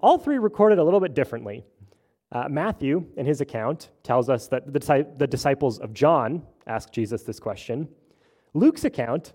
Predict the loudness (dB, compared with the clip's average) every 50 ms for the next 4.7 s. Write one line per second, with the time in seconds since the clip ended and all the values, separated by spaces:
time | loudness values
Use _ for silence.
0 | _ _ _ 2 4 4 4 4 2 0 0 -6 -8 -2 2 4 4 4 4 2
1 | 0 -2 -2 0 -2 -4 -4 -4 -4 -4 -4 -4 -6 -6 -8 -12 -8 -6 -6 -6
2 | -6 -6 -6 -6 -6 -6 -10 -14 _ _ _ _ _ _ _ -6 -4 0 2 2
3 | 2 2 0 -4 -2 -2 -2 0 0 -2 -2 0 -2 -2 -2 0 0 -2 -2 -4
4 | -6 -14 -18 -6 -2 0 2 2 2 0 0 -4 -12